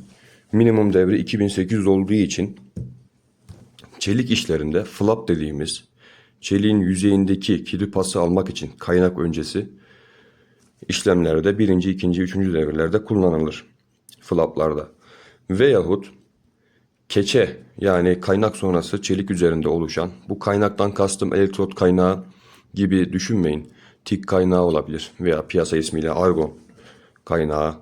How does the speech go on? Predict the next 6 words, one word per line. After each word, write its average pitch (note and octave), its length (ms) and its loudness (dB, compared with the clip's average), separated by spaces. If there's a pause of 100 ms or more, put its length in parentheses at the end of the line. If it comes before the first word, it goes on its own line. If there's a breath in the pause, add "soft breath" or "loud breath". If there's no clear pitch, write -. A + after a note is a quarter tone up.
(120)
olabilir D#2+ 720 -2
veya D#2+ 280 0
diğer, F2 340 2 (580 loud breath)
e, E2 240 2
gaz F2+ 260 2
altı F2 340 0